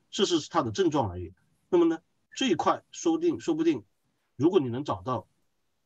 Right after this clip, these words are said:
有阳性反应的话，先把这里处理完，然后看看是不是有缓解。为什么呢？因为这里的问题，它是会导致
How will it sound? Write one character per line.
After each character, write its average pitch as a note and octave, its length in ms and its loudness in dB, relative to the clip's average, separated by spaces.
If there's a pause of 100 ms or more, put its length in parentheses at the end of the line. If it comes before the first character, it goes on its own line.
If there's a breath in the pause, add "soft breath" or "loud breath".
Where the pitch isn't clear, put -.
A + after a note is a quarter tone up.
(120)
有 G#2 220 0
阳 G#2+ 180 0
性 D3+ 140 2
反 G2 160 -8
应 G2+ 80 -6
的 G2+ 80 -6
话， G#2+ 240 -6
先 D3 200 -2
把 A2+ 140 -2
这 C#3+ 140 -4
里 G#2+ 100 -4
处 - 220 -6
理 E2+ 80 -6
完， - 260 -16 (640)
然 G2 260 -4
后 D#3+ 240 0 (460)
看 C3+ 160 0
看 A2 80 2
是 A2 160 -6
不 G#2 80 -2
是 G#2 140 -2
有 F2 100 -6
缓 F#2 240 -8
解。 F2 180 -6 (420)
为 G#3+ 100 2
什 D3 100 2
么 D3 60 2
呢？ D3+ 120 -2
因 F#3 60 -6
为 F3+ 100 2
这 C#4 220 -6
里 D#3 140 0
的 G2+ 240 -6
问 D#3+ 240 2
题， G2+ 300 -8 (640)
它 D#3+ 160 2
是 C3+ 200 -8 (720)
会 D#3+ 140 4
导 - 360 -4
致 D3 300 0